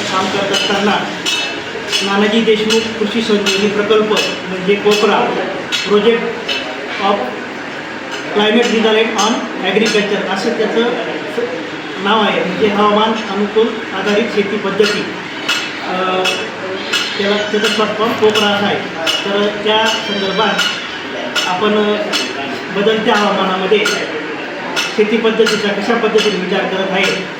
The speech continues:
आणि शेती कशी करत आहे याच्या संदर्भातला हा योजना राबवण्याचा एक मु-, मुख्य उद्देश या ठिकाणी आहे.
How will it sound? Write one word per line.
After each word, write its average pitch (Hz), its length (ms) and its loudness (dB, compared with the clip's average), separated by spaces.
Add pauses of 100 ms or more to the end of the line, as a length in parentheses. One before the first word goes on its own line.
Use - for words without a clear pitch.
(240)
आणि 190 200 -2
शेती 214 480 2 (120)
कशी 208 140 2
करत 214 260 2
आहे 190 360 0
याच्या 214 180 0
संदर्भातला 196 800 0 (100)
हा 190 340 -2 (1400)
योजना 202 260 4
राबवण्याचा 190 580 2
एक 202 180 2 (220)
मु-, 208 280 0
मुख्य 226 260 0
उद्देश 202 460 2
या 196 60 0
ठिकाणी 185 300 -2
आहे. - 460 -2